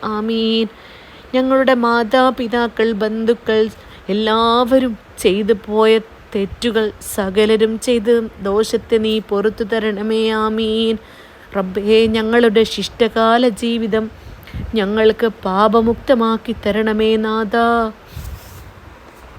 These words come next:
അള്ളാഹുവേ, ഞങ്ങളിൽ നിന്ന് മരണപ്പെട്ടു പോയ, ആറടി മണ്ണിൽ ക-, മരണപ്പെട്ടു പോയ ഞങ്ങളുടെ മാതാപിതാക്കൾ,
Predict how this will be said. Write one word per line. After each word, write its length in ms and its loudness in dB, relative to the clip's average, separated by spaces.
അള്ളാഹുവേ, 760 2
ഞങ്ങളിൽ 580 0
നിന്ന് 260 -2
മരണപ്പെട്ടു 800 -2
പോയ, 360 2
ആറടി 680 2
മണ്ണിൽ 460 -2
ക-, 320 -8
മരണപ്പെട്ടു 840 0
പോയ 320 6
ഞങ്ങളുടെ 600 -2
മാതാപിതാക്കൾ, 1400 -2